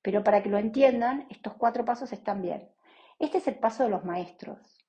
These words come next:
Es el paso de la maestría, es decir, es esos tres pasos que di antes. Se llama, este paso se llama manifestación espontánea.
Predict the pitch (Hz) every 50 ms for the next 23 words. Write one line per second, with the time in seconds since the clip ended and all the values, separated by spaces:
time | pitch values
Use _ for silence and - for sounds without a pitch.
0 | _ _ _ 208 - - 214 208 - - 202 202 - - 233 240 240 240 - -
1 | _ _ _ _ _ - 190 180 175 180 175 165 - - - - 220 226 220 196
2 | 185 175 175 175 175 170 - - 185 170 175 - _ - - - - - - -
3 | - _ - 240 254 254 - - - - 262 - - 277 262 269 - - - 285
4 | 285 - - - - 320 294 - - - 220 202 - - 202 185 190 208 226 233
5 | 226 220 208 196 196 - 208 226 254 262 - - _ _ _ _ _ _ _ _
6 | _ _ - - - 254 262 262 262 254 - 247 - 269 - 269 269 - 277 -
7 | 233 - 247 247 254 233 226 214 208 208 196 - 214 202 - - 208 - - 254
8 | 262 254 - - 208 202 196 190 - 214 185 185 180 170 165 165 165